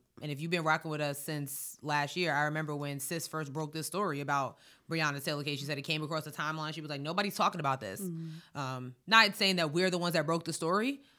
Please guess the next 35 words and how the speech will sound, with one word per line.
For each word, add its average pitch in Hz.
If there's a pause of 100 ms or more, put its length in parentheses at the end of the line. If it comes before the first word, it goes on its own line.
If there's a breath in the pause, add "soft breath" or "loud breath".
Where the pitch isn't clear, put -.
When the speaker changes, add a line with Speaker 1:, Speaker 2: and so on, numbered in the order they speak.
(100 soft breath)
Speaker 1:
but 147
it 165
was 160
literally 170
a 147
year 151
ago 143
last 139
week 131
that, 131
um, 113 (100)
Breonna 135
Taylor 131 (380 soft breath)
was 143
murdered 147
in 143
her 139
sleep, 135 (600 soft breath)
um, 135
by 135
police 139
officers, 131
uh, 135
while 131
she 135
was 135
laying 135
in 131
bed 127
with 127
her 131
boyfriend, 123 (160)
Kenneth 131
Walker. 127
So, 131